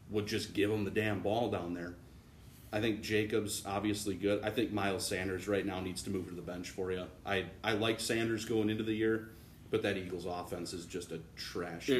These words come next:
Speaker 1: heap right
Speaker 2: really
Speaker 1: now. It's
Speaker 2: is.
Speaker 1: hard to gauge that offense. Wait till he has a good week on your bench and then consider plugging him back in.
Speaker 2: Or just throw him on your bench so he does have a good week.
Speaker 1: Yeah,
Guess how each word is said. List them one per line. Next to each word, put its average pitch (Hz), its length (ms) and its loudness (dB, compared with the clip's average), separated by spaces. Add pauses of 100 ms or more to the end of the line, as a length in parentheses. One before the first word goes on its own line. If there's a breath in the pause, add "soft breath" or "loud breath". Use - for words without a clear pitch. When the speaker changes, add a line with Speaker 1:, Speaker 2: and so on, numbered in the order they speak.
Speaker 1:
heap - 80 -10
right 120 100 0
Speaker 2:
really 104 280 2
Speaker 1:
now. 98 100 0
It's 98 100 -2
Speaker 2:
is. 98 80 -6
Speaker 1:
hard 104 300 4
to 101 80 -4 (260)
gauge 95 360 0
that 90 160 -2
offense. 95 440 -4 (420 loud breath)
Wait 127 260 6
till 139 160 8
he 127 140 8
has 117 220 2
a 110 40 2
good 107 240 4
week 110 220 0
on 110 100 4
your 101 140 4
bench 95 480 0
and 95 180 -2
then 92 260 -2 (420)
consider 104 500 2
plugging 110 400 0
him 110 100 2
back 110 240 0
in. 113 340 0
Speaker 2:
Or 156 120 8
just 165 220 4
throw 165 120 8
him 156 120 6
on 143 100 4
your 131 100 4
bench 131 280 4
so 131 140 2
he 113 60 6
does 123 300 4
have 127 180 4
a - 40 -12
good 98 160 -2
week. 95 360 0 (280)
Speaker 1:
Yeah, 139 200 4